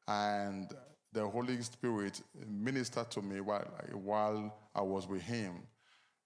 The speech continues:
And that was when, for the first time, my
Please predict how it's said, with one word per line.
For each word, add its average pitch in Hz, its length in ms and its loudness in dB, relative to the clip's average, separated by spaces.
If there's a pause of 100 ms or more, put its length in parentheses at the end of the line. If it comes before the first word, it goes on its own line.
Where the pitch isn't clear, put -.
And 104 160 -2
that 117 120 4
was 101 360 0
when, 104 580 -2 (160)
for 117 80 -6
the 104 140 -2
first 120 420 -2
time, 98 540 -2 (640)
my 101 260 0